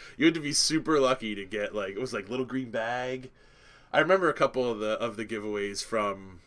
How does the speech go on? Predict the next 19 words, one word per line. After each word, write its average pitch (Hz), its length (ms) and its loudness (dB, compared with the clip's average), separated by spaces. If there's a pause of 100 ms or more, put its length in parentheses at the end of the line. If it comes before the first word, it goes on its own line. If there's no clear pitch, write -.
(240)
uh, 92 340 -4
from 117 240 -8
the 98 320 -6
C 135 260 -6
J's 95 340 -8
giveaways. 90 500 -10
But 107 160 -10
then 147 260 0
when 127 140 -4
they 113 120 -6
could 226 220 0
actually 175 340 -4
sell, 131 320 0
they 101 140 -4
couldn't 175 320 0
open, 120 360 4
but 104 140 -4
they 120 120 0
could 113 280 -2